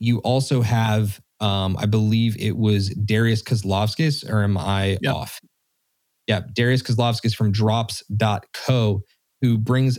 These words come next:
Speaker 1: forward a really unique N F T fi platform that you really wanna learn about this upcoming Friday. Otherwise, Chris will have a brand new short form vide-, video for you tomorrow talking about I C Os, I E Os, I D Os,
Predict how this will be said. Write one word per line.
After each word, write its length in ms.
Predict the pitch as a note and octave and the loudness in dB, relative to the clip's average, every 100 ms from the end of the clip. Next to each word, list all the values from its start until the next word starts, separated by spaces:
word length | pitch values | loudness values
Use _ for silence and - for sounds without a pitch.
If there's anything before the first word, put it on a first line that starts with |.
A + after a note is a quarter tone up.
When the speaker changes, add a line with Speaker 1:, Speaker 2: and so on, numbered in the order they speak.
| - | -8
Speaker 1:
forward 520 | - C3+ B2+ B2 G#2+ | -2 0 2 2 0
a 200 | - G#2+ G2+ | -2 0 2
really 240 | B2 C3 | 2 2
unique 420 | A#2+ A#2+ A#2+ A#2 - - | 2 2 0 -2 -8 -2
N 100 | A#2 | -2
F 160 | G#2+ | -2
T 240 | - - A2 | -4 -2 -2
fi 240 | - F#2+ | 0 -4
platform 580 | F#2 F2+ F2 - F2 E2+ | -2 -4 -6 -4 -4 -4
that 100 | F#2+ | -4
you 160 | - G2+ | -2 0
really 280 | A2 A2 | 2 2
wanna 200 | G#2 G2+ | 0 0
learn 160 | G2 F#2+ | 0 0
about 300 | F#2 F#2+ G2 - _ _ _ - | 0 -2 -4 -8 _ _ _ -2
this 320 | A2 G2 - _ _ | -2 -2 -10 _ _
upcoming 420 | A#2 A2 F#2+ F#2 | -4 -2 -2 -2
Friday. 480 | G2 C3+ B2+ G2+ F2+ - _ _ _ _ _ _ | -2 -2 -2 -2 -6 -12 _ _ _ _ _ _
Otherwise, 600 | C3+ D3 C3+ A2+ G2 F#2 - | 0 2 2 2 0 -2 -8
Chris 260 | - D#3 C#3+ | -4 -2 2
will 100 | C3 | 2
have 160 | C3 A#2+ | 2 2
a 60 | |
brand 340 | A2+ A#2 A#2+ B2 | 0 2 2 2
new 120 | A#2 | 0
short 260 | - A#2+ | 0 0
form 240 | G#2+ A#2+ A2+ | 2 0 2
vide-, 340 | A2+ A2 G#2+ - | 2 2 0 -4
video 360 | G#2 A#2 A#2 A2+ | -2 2 2 0
for 220 | - A2+ | 0 0
you 180 | G#2 G2+ | 2 0
tomorrow 680 | - - G2+ G#2+ A2+ B2 B2+ | -2 -2 0 2 2 2 0
talking 380 | A#2+ G#2+ A2+ | 0 0 0
about 400 | G#2 G#2+ G#2 - - - | 0 0 0 -4 -8 -4
I 140 | A2+ | -2
C 240 | G#2 A#2 A2+ | -2 0 2
Os, 340 | A2 G#2+ F#2+ _ _ _ - | 2 0 -4 _ _ _ -4
I 100 | A2+ | -2
E 240 | G#2 A2 | 0 2
Os, 180 | G#2+ G#2 - | 2 -2 -2
I 160 | B2 | -2
D 240 | A#2 A2+ G#2+ | 2 2 2
Os, 160 | G#2 | 0